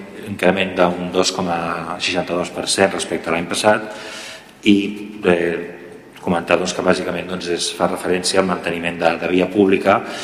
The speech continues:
i jardins, que és el que comporta aquest, aquest lleuger increment.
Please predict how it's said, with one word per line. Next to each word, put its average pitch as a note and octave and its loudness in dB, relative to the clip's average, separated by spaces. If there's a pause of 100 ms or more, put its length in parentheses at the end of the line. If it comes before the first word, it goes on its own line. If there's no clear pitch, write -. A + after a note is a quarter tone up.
(260)
i F2+ 2
jardins, D#2 -2 (120)
que - -10
és D#2 -6
el D2+ -6
que D#2+ -2
comporta E2+ 0
aquest, - -8
aquest - -8
lleuger E2 0
increment. D#2 -4